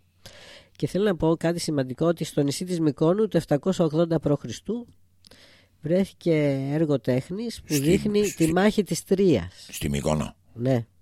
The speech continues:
Speaker 2: Έλα τώρα, μωρά.
Speaker 1: Ε, βέβαια, γιατί είναι και η δήλωση εκεί κοντά.
Speaker 2: Μήπως
Speaker 1: Ήτανε
Speaker 2: το είχε φτιάξει κανένας τουρίστας, κανένας Σουηδός,
Speaker 1: <laughs>
Speaker 2: καμιά γκόμενα, τίποτα.
Speaker 1: Το επτακόσια ογδόντα π.Χ.,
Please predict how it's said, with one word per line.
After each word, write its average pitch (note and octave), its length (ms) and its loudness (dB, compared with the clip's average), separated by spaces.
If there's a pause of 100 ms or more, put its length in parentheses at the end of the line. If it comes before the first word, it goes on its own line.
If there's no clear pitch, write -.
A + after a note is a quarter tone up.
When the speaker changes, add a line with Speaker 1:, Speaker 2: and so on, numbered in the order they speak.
(200)
Speaker 2:
Έλα A#1+ 300 -2
τώρα, G1+ 280 -10
μωρά. - 360 -18
Speaker 1:
Ε, C3 120 0
βέβαια, E3 180 2
γιατί A2+ 200 0
είναι G3 140 -4
και F3+ 140 -8
η - 20 -2
δήλωση A#2+ 480 -6
εκεί A2 180 -12
κοντά. G#2+ 260 -6
Speaker 2:
Μήπως D#2 280 2
Speaker 1:
Ήτανε D#2+ 180 2
Speaker 2:
το D#2+ 60 2
είχε D2 160 4
φτιάξει D#2 400 -2
κανένας D2+ 300 -2
τουρίστας, C2 720 -2
κανένας C2+ 320 -6
Σουηδός, B1+ 760 0
Speaker 1:
<laughs> E3 60 -2
Speaker 2:
καμιά C2+ 280 -2
γκόμενα, C2 500 -2
τίποτα. - 600 -8
Speaker 1:
Το - 80 -4
επτακόσια E3+ 460 2
ογδόντα E3+ 340 4
π.Χ., D#3+ 240 2